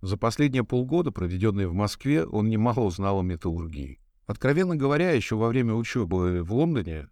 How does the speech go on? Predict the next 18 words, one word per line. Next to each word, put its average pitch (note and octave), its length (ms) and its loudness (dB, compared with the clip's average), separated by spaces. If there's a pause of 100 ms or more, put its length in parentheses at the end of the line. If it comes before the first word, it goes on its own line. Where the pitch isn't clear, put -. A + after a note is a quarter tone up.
эта G#2+ 200 -2
тема C#3+ 260 2
занимала F#2+ 520 0
его. C2 300 -12 (400)
Он A#2 160 -2
просто D#3+ 320 0
не B2 120 2
мог C#3 200 0
себе F2+ 220 -2
представить, B2+ 580 0
как - 220 -4
можно A2+ 260 0
было F2+ 200 2
заниматься F#2+ 580 -2
чем-то, D3+ 380 0
не E2 160 -2
зная G#2+ 280 2
предмет. E2 460 -6